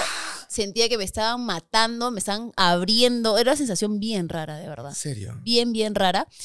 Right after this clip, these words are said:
Speaker 1: Y yo me agua-, yo traté de aguantarme hasta el final, porque mis respetos, bueno, para las que no usan, para las que usan el epidural y para las que no también.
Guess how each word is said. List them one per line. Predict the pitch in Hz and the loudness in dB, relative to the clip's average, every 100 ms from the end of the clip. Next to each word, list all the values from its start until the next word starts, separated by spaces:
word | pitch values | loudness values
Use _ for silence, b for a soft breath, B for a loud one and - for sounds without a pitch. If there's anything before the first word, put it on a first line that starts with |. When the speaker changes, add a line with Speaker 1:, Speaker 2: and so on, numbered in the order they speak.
| B | B
Speaker 1:
Y | 208 214 | 0 4
yo | 269 | 6
me | |
agua-, | 311 214 | 8 6
yo | 226 | 6
traté | 330 311 | 4 6
de | 302 | 6
aguantarme | 302 220 240 | 6 4 2
hasta | 262 | 0
el | 233 | -2
final, | 202 165 190 180 254 - _ _ _ _ _ - - | -2 0 2 4 2 -2 _ _ _ _ _ -4 4
porque | 208 185 190 180 | 4 4 0 2
mis | 202 | 2
respetos, | 175 - 202 269 | 0 -2 -2 0
bueno, | 196 165 | 0 0
para | 170 165 | 0 0
las | 160 | -2
que | - 165 | -4 -4
no | 175 190 | 0 0
usan, | 196 196 196 | 2 0 2
para | 202 180 | 2 2
las | 165 | 0
que | 180 | -2
usan | 185 214 | -2 -2
el | 196 | -2
epidural | 175 165 156 175 | 0 0 0 0
y | 196 | -2
para | 151 | -6
las | 123 - | -10 -10
que | 156 | -10
no | 147 | -8
también. | 156 185 226 | -6 -4 -4